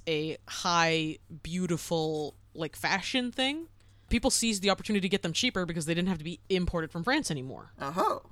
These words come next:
Speaker 1: Now, most countries had their own craftspeople. And from there, fans would just take off as first the highest of royalty accessories, and then as the <laughs> Huguenots dispersed across Europe,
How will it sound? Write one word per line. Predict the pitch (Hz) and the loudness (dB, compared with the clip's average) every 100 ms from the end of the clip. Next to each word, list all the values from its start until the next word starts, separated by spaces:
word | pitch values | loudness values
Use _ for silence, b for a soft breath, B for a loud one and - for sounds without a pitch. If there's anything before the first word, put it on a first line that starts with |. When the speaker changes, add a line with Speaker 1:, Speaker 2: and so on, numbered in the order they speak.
| - | -2
Speaker 1:
Now, | 180 214 202 | 6 8 6
most | 202 202 - | 4 2 2
countries | - 214 - 202 | -2 -4 -2 -4
had | - 170 196 175 | 0 4 4 4
their | 175 | 2
own | 170 | 2
craftspeople. | 156 196 - - 131 - - - _ - - | 4 2 2 -2 -6 -10 -16 -18 _ -20 -4
And | 185 170 | 0 4
from | 247 359 | 6 10
there, | 262 302 320 - - | 10 10 6 -2 0
fans | 196 247 277 | 4 6 4
would | 185 190 | 2 2
just | 180 170 - - | 2 2 0 6
take | 247 285 - | 6 6 4
off | 220 247 - - | 6 6 4 -2
as | 185 165 165 156 - - | 2 4 4 4 2 0
first | - 277 330 - - - - - | 2 4 6 4 4 0 -8 -12
the | - | -6
highest | 180 214 233 208 - | 0 4 4 4 2
of | 180 156 160 | 0 -2 0
royalty | 185 208 214 - 220 | 2 4 0 -2 -2
accessories, | 202 - 220 202 220 233 262 - - - | -2 0 2 2 0 0 0 -2 -2 0
and | 190 | 4
then | 202 247 269 | 8 8 8
as | 240 190 190 170 - | 6 6 6 6 2
the | 160 180 175 | -2 -2 2
<laughs> | |
Huguenots | 202 190 202 180 - | 4 8 8 8 6
dispersed | 180 - 180 - | 6 8 6 4
across | - 175 151 | 0 0 6
Europe, | 269 277 285 247 | 10 12 12 8